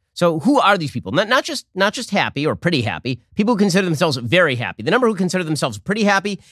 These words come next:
is basically stagnant. It's, it's somewhere in the fifties. But people who say, like, they wake up every morning and they are very happy. They're just very happy. Who are these people?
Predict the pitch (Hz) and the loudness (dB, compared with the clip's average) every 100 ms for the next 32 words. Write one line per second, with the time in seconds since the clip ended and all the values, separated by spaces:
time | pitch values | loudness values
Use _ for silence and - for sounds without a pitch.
0 | _ 160 123 208 220 - 165 139 131 _ | _ -4 0 0 -2 -4 -2 -2 -4 _
1 | - - 151 127 131 151 120 117 - 113 | -10 -2 0 0 0 -2 -2 -8 -10 -12
2 | - - - 175 151 131 117 131 - 67 | -16 -12 -2 2 2 2 -2 -6 -8 -10
3 | 139 165 233 185 175 139 117 110 _ _ | -2 0 2 2 2 0 -2 -6 _ _
4 | - 139 170 196 156 127 135 175 190 - | -6 0 0 2 0 0 2 2 0 -4
5 | _ _ 110 120 110 104 202 170 151 101 | _ _ -2 0 0 2 2 2 0 -4
6 | 98 104 104 170 185 160 131 117 117 220 | -8 -8 -2 0 2 -2 -4 -8 -4 -2
7 | - 156 151 127 - 101 - | 2 0 0 -4 -6 -8 -10